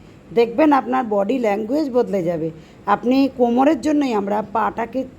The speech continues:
ঠিকমতো সামনের দিকে এগোতে পারি না, তাই প্রতিদিন এইগুলো করুন, আপনার বডিতে একটা নতুন করে স্ফূর্তি আসবে।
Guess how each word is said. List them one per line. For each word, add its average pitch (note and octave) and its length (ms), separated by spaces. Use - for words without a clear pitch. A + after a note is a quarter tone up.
ঠিকমতো D4 500
সামনের A3+ 360
দিকে B3+ 180
এগোতে A3+ 260
পারি D#3+ 300
না, D3 60
তাই A3 140
প্রতিদিন D#4+ 460
এইগুলো D4+ 340
করুন, A3+ 320
আপনার A3+ 400
বডিতে A3 380
একটা C4 220
নতুন G#3+ 440
করে A#3 240
স্ফূর্তি A3 560
আসবে। - 280